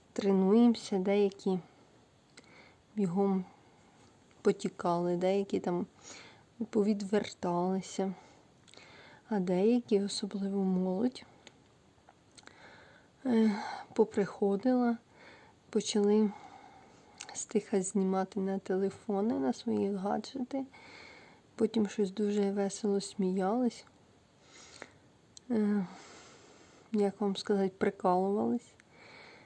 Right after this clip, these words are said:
е, намагались нас, е, ну, типу, як на мій погляд, то намагалися зробити,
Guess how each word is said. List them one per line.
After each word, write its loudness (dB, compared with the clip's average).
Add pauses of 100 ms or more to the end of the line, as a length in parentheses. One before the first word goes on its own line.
(400)
е, 0
намагались 2
нас, -2 (2750)
е, 0 (1040)
ну, 4
типу, -2 (840)
як 2
на 4
мій 2
погляд, -2 (220)
то -4
намагалися 0
зробити, -2